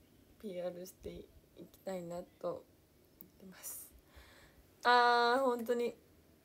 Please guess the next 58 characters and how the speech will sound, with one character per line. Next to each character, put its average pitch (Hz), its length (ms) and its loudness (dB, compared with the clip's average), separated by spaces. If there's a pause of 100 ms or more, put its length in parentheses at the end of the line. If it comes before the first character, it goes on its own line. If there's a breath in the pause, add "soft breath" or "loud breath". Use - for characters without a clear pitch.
(400)
た 233 100 -10
く 226 100 -10
さ 233 180 0
ん 226 60 0
の 226 160 2
応 226 100 0
援 233 140 -4
が 226 220 -2 (460)
力 - 360 -4
に 214 140 0
な 220 80 -2
り 214 100 -2
ま 226 200 -4
し - 80 -14
た。 285 100 -18
あ 285 60 -14
り 277 100 -14
が 285 80 -12 (160)
と 311 80 -12
う 294 60 -12
ご 294 60 -12
ざ 311 160 -14
い 311 80 -14
ま 330 180 -10
す。 320 200 -12 (2500 loud breath)
お 214 40 -12
返 202 280 -10
し 208 260 -4
ち 202 140 -10
ゃ 214 60 -6
ん 208 60 -8
と 214 100 -6
で 220 100 -4
き 247 160 -6
る 254 100 0
か 247 120 -6
し 226 160 -6
ら。 208 200 0 (300 loud breath)
私 214 260 -14
ち - 120 -14
ょ - 20 -10
っ - 40 -14
と 196 180 -12 (400)
あ - 20 -14
れ 220 60 -14 (120)
な 202 100 -10
ん 214 100 -10
だ 214 80 -10
け 208 160 -14
ど、 196 220 -6 (880 loud breath)
こ - 100 -12
れ 202 80 -6
か 220 160 -4
ら 214 80 -2
の 208 120 -4
配 196 240 -6
信 202 360 -10
で 202 260 -2